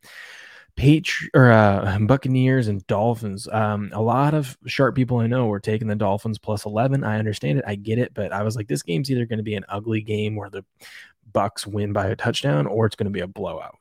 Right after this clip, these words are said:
And it was a blowout. We have a forty-four-year-old quarterback throwing five touchdowns in a game. And that's just, it's just crazy. Four hundred eleven yards, five touchdowns. Fournette, uh, gets one on the ground as well. Antonio Brown was our receiving leader,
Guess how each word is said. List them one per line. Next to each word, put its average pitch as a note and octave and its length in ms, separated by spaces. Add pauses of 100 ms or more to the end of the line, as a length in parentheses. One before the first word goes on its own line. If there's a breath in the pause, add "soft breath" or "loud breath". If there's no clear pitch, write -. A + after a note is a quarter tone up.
(100)
And F3+ 320
it E3 80
was A2 180
a G2+ 40
blowout. C2 560
We C#3+ 120
have D3 100
a A2 60
forty-four-year-old D#3 840
quarterback A2 480
throwing G#2 280
five A#2 520 (380 soft breath)
touchdowns F#2 560
in F#2+ 120
a F#2 60
game. F#2 380
And A2+ 100
that's A#2 140
just, A#2+ 280
it's A2+ 200
just A#2+ 220
crazy. F2+ 440 (300 loud breath)
Four B2+ 160
hundred C3 180
eleven A#2+ 240
yards, G#2+ 320
five A2+ 300
touchdowns. G#2+ 400
Fournette, A2+ 460 (380)
uh, G2+ 300
gets G#2+ 300
one A2 160
on G#2 100
the G#2+ 60
ground G2+ 320
as G2+ 120
well. A#2 300 (320 loud breath)
Antonio A#2+ 400
Brown A2+ 240
was G#2+ 140
our G#2+ 160
receiving A#2 640
leader, G#2+ 320